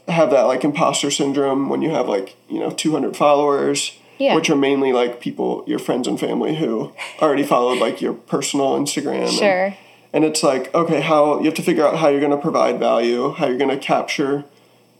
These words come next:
Speaker 1: the eyes of random strangers on the internet when they have a million other things to look at, when,
Speaker 2: Mm-hmm.
Speaker 1: you know, when they're scrolling Instagram or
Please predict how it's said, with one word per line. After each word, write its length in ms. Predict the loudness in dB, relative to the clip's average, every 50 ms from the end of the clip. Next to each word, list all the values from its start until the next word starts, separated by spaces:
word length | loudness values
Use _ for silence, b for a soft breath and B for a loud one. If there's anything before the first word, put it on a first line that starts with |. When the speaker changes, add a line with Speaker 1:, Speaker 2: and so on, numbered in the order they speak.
| _ -14 -6
Speaker 1:
the 140 | -2 0 2
eyes 380 | 4 4 4 4 4 2 0
of 140 | -2 -4 -6 -10 _ _ _ -6
random 340 | -4 -2 -2 0 0 0 -2 -2
strangers 400 | -2 -2 -2 -2 -2 -2 -2 -2
on 80 | -2 -2
the 60 | -2
internet 480 | -2 -2 0 0 0 0 -2 -4 -6 -10 -20 _ _ _ _ _ _
when 360 | -6 -4 -2 -2 -2 -2 -2 -2
they 100 | -2 -2
have 160 | -2 -4 -4
a 60 | -2
million 300 | -2 -2 0 0 0 -2
other 180 | -2 -2 -4 -4
things 280 | -4 -6 -6 -6 -6 -6
to 60 | -6
look 200 | -8 -8 -8 -8
at, 280 | -8 -8 -8 -8 -8 -4
when, 120 | -2 0 0
Speaker 2:
Mm-hmm. 100 | 0 0
Speaker 1:
you 120 | 0 0
know, 120 | 0 -2 -2
when 80 | -2
they're 100 | -2 -4
scrolling 640 | -4 -6 -6 -6 -4 -4 -4 -4 -4 -4 -6 -6 -8 -10 -10
Instagram 580 | -8 -8 -8 -8 -8 -8 -6 -4 -4 -4 -4
or 260 | -4 -4 -4 -6 -8